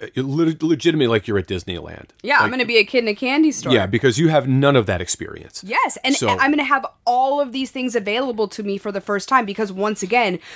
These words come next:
Speaker 2: just like how there wasn't a lot of sexy shit going on in Montana, how many women that I am super attracted to exist in Montana? There's very few women that look like they're in a rock <laughs> band in Montana.
Speaker 1: Well, to be fair, most of them, most of, of the year, they're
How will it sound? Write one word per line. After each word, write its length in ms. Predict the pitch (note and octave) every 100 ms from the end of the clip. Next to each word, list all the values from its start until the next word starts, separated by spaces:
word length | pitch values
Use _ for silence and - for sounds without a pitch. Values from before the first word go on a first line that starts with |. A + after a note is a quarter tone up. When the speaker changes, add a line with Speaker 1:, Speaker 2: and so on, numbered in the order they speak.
| -
Speaker 2:
just 180 | B3+ A#3+
like 140 | A3+
how 120 | A3 G3+
there 100 | G3
wasn't 260 | G3+ G3+
a 40 | F3+
lot 180 | F#3+ F#3
of 80 |
sexy 440 | E3 - D#3 - G3
shit 260 | - G3
going 260 | - F3+ F3
on 140 | F3+ E3+
in 60 |
Montana, 540 | E3+ E3 - E3 D#3+ D#3+ - -
how 280 | - A#3+ B3+
many 360 | C4 B3 A#3 G#3+
women 680 | F3+ G#3+ C4+ A3 F3 F3 F3
that 200 | F#3+ -
I 200 | G#3 A3+
am 180 | A3+ G#3+
super 320 | - G#3+ G3+
attracted 460 | F#3+ A3 C4+ C#4+ G#3
to 100 | G#3
exist 520 | - G#3 G#3+ F4 -
in 100 | G#3+
Montana? 580 | F3+ D#3+ E3 E3+ D3 A#2+ - - -
There's 200 | C#4 B3
very 260 | D#4+ D#4+
few 200 | - C4+
women 300 | B3+ D#4 A#3
that 160 | A3 G3
look 140 | B3+
like 160 | C4+ B3+
they're 120 | C4
in 60 | B3+
a 60 |
rock 340 | A3+ D#4+ D4+ -
<laughs> 0 |
band 340 | A3+ D#4 F4+
in 100 | F4+ -
Montana. 600 | E4 D#4+ F4+ A#4+ B4 G#4 G#4 -
Speaker 1:
Well, 200 | C#3 C#3 -
to 100 | -
be 140 | B2 B2
fair, 260 | - C#3+
most 300 | A#2 B2+ B2+
of 80 | C3+
them, 180 | A#2+ B2
most 320 | B2 B2 B2+ C#3
of, 200 | A2 -
of 140 | A2+
the 100 | G#2+
year, 360 | G#2 A2+ C3 C3+
they're 240 | A#2+ G#2+